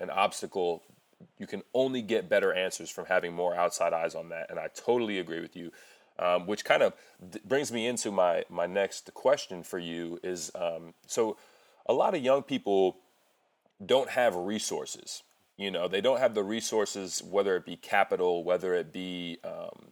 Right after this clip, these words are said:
you know, funding, whether it be a platform to start whatever idea they have to make it kind of go from an idea to an actual tangible thing. Um, so, you know, and, and like we kind of talked about, you know, using each other as a resource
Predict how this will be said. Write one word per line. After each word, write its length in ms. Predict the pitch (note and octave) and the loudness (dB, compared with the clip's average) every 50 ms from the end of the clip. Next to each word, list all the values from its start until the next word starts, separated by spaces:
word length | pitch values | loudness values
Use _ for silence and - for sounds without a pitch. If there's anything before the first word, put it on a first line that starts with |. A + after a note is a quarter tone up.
| - _ - | -20 _ -18
you 100 | G2 F2+ | -16 -14
know, 200 | F2+ - - - - | -14 -12 -14 -14 -14
funding, 640 | - - - - A#2 A2 G#2 F#2 G2 F#2+ F#2 F#2 | -14 -12 -2 0 0 0 0 0 -4 -4 -2 0
whether 320 | F2+ F#2+ F#2+ F2+ F#2+ F2+ | 2 2 2 2 0 -2
it 180 | F2+ F2+ E2 D#2 | -2 -2 -2 -4
be 480 | - G2 F#2 F2+ F2 F2 E2+ E2 E2+ _ - - - - | -8 -6 -6 -6 -6 -6 -6 -8 -8 _ -16 -20 -14 -14
a 60 | F#2+ | -14
platform 760 | - - - G2+ F#2+ F#2+ F2+ - - - G2 F#2 F2+ F2 E2+ | -14 -10 -4 0 0 2 0 0 -2 -6 -2 -2 -2 -2 -2
to 140 | - - E2 | -6 -10 -8
start 360 | - - - G2 F#2+ - - | -8 0 2 2 2 2 2
whatever 380 | F2+ F#2 F2+ F2+ E2+ F#2 F2 F2 | 0 2 2 2 2 2 2 2
idea 340 | F2 E2+ D#2 F#2 F#2 F#2+ | 0 -2 -2 -6 -6 -4
they 140 | F2 F2 E2 | -4 -4 -6
have 260 | E2 E2+ E2 E2 E2 | -4 -2 -2 -2 -2
to 100 | - F2 | -4 -8
make 220 | F2 F2 F2 E2+ - | -6 -6 -6 -4 -4
it 140 | F2+ - - | -6 -8 -4
kind 180 | - F2 E2+ | -4 -4 -4
of 80 | D#2 - | -4 -4
go 140 | - F2 E2+ | -4 -4 -4
from 180 | - F2+ E2+ | -4 -6 -8
an 80 | E2+ E2 | -8 -6
idea 560 | E2 E2 D#2 - - G2 F#2+ F#2 F2 E2+ E2 - - - - - _ - | -6 -8 -10 -8 -6 -4 -2 0 0 0 -2 -4 -12 -20 -20 -20 _ -12
to 120 | - A2 G2+ | -6 -4 -2
an 80 | F#2 | 0
actual 400 | E2 F2+ F#2 - - - F2+ - | 0 0 0 -2 -2 -4 -6 -6
tangible 520 | - - - G#2 G2 F#2+ E2+ E2 D#2 E2 - | -6 -6 -2 -2 -2 -2 -2 -6 -10 -10 -10
thing. 380 | - - B2 A2+ F#2+ D#2+ E2 - _ - - - - - F#2+ F#2+ | -6 0 2 2 2 2 -2 -10 _ -20 -20 -20 -20 -20 -12 -4
Um, 240 | - F2 E2 E2 E2 | -2 0 0 0 -2
so, 360 | - - - A2 G2+ F#2+ - _ _ _ _ _ _ _ _ - | -4 0 2 2 2 2 0 _ _ _ _ _ _ _ _ -8
you 100 | G2 G2 | -4 0
know, 240 | F2+ F2 E2+ D2+ - _ _ _ - | 2 2 0 0 -2 _ _ _ -4
and, 120 | G#2 G#2 G2+ | -4 -2 -2
and 200 | - F#2+ G2+ G2 | -2 -4 0 4
like 240 | G2 - G#2 - G2+ | 4 4 4 2 -2
we 240 | F#2+ A2 B2 A#2+ | -4 -4 -4 -4
kind 240 | - - A2 G2+ G2 | -2 -2 0 0 0
of 80 | F2 - | 0 2
talked 300 | - C3 C#3+ C#3+ - G2+ | 2 2 2 2 0 -2
about, 360 | E2 E2+ E2 E2 E2+ E2 - | -2 0 0 2 0 0 -2
you 100 | F2+ F2 | -6 -10
know, 180 | E2+ E2+ E2+ E2+ | -8 -8 -8 -8
using 380 | F2 F#2+ A2+ A#2 G2+ G#2 F#2+ | -6 -4 -4 -4 -4 -4 -6
each 260 | F#2 F2+ - - - | -6 -6 -6 0 4
other 200 | A#2 A2+ G#2 G2 | 4 4 4 4
as 160 | F#2 F#2 E2 F2+ | 2 2 2 0
a 60 | F2 | -4
resource 720 | E2 F#2+ A2 A2+ - - G2+ F2 E2+ E2+ F2 - - - | -4 -4 -6 -6 -6 -2 0 0 0 0 -2 -4 -8 -10